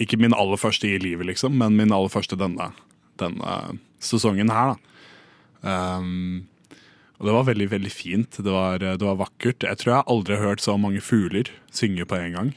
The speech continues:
Det var veldig, det var veldig nydelig. Og så, og så som det er på hengekøyetur, så er det jo <laughs> sånn, du, du våkner jævla tidlig.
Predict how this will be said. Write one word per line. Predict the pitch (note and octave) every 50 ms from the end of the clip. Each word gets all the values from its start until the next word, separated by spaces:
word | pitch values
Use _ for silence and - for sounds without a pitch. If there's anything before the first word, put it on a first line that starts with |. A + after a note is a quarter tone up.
| - -
Det | - G2+
var | F#2+ F#2+ F#2+
veldig, | G2 G2+ F#2 - - - - - - - - - _ _ _
det | - G2+
var | G2 F#2+
veldig | G2 G2 F2+ F2+ F2+ F2+
nydelig. | F#2 F2+ F2 - F2+ - - _ _ _ - - - - - - - - _ _ -
Og | G#2+ A2
så, | - - - - A#2 G#2 G#2 G2+ G2+ G2+ G2+ G2+ G2+ G2 G2 G2 G2 G2 G2 G2 F#2+ F#2+
og | G2 G2+ G#2+ G#2 -
så | - A2
som | G2+ G#2+ G2+ G#2
det | G#2+ G#2
er | F#2+ F#2
på | - G#2 G2+
hengekøyetur, | G2+ G2 F#2 E2+ - F#2 F2 E2+ E2 - G#2 A2 A#2+
så | - - A#2 G#2+ F#2+
er | F2+ F2 F2+
det | F2+
jo | F#2+ G2 G2 - - - - A#2+ - - - - -
<laughs> | - - - - - - - - - - - - A#2+
sånn, | G#2 G2 F#2 F#2 F#2 F#2 - - _ _ _ _ _ _ - - - - - - - _ _ _ A#2+
du, | A2+ A2 G#2+ G#2 G2 G2 G2 G2 G2 F#2+ F#2+ -
du | - - - - - - - B2 A2+ G#2 G#2+ G#2+ G#2+ A#2 A#2 A2+ A2+
våkner | A2 B2+ A#2 G2+ - - - - A#2+
jævla | A#2+ A#2 B2 A#2 G2+ E2 D#2+ F#2 G2 G#2+
tidlig. | - B2 G2+ E2+ E2 A#2+